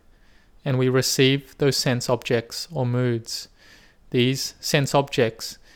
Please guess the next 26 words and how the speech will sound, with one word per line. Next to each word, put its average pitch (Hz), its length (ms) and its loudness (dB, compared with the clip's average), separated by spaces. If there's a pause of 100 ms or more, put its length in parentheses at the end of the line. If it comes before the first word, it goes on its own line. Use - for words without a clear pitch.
(220)
if - 160 -6
our 123 160 4
mind 120 380 0
is 135 140 -2
not 127 220 0
firmly 139 560 0
established 127 920 -2
with 127 180 2
samadhi, 123 720 -2 (500)
then 127 160 0
the 127 80 0
mind 127 360 2
will 147 120 0
follow 123 460 0
those 127 260 0
sense 127 360 -4
objects. - 680 -4 (600)
So - 160 -2
this 131 240 -2
means 135 540 0 (100)
we 151 120 0
need 139 360 0 (140)
to 151 120 -4
train 135 520 0
our 120 160 -2
minds, 117 640 -2